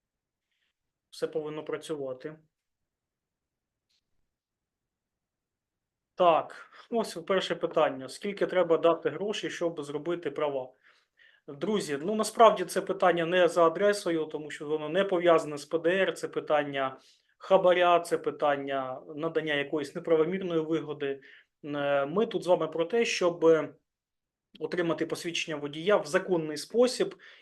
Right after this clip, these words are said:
і не просто його отримати, а стати вправним, безпечним, впевненим в собі водієм.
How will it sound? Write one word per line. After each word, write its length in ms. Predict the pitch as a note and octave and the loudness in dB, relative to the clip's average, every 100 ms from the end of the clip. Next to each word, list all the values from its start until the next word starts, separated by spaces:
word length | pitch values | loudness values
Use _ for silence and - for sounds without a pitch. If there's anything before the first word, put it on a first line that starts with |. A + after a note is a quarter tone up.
| - | -2
і 100 | E3 | 0
не 100 | F3 | 4
просто 340 | A#3+ B3+ - | 4 4 6
його 240 | F3+ E3 | 4 6
отримати, 580 | E3+ E3+ D#3+ D3 C3 C#3+ D3 | 4 4 0 -2 -4 -6 -6
а 100 | D3 | -8
стати 580 | - G#3 G#3 F#3 E3 - - _ _ | 4 6 6 2 -2 -6 -20 _ _
вправним, 600 | G3+ G#3+ A3 G3+ G3 F3 - _ | 6 8 8 6 0 -2 -10 _
безпечним, 920 | D3 E3+ - F#3+ G3 F#3+ - E3+ D3+ - _ _ _ | 0 0 2 2 4 2 -2 -6 -6 -12 _ _ _
впевненим 560 | _ - G3 E3 E3 D#3 | _ 6 6 6 0 -2
в 60 | |
собі 320 | - G#3 G3+ D#3+ | -2 2 4 4
водієм. 560 | D#3 D#3+ D3 C#3 B2+ | 0 -4 -6 -8 -10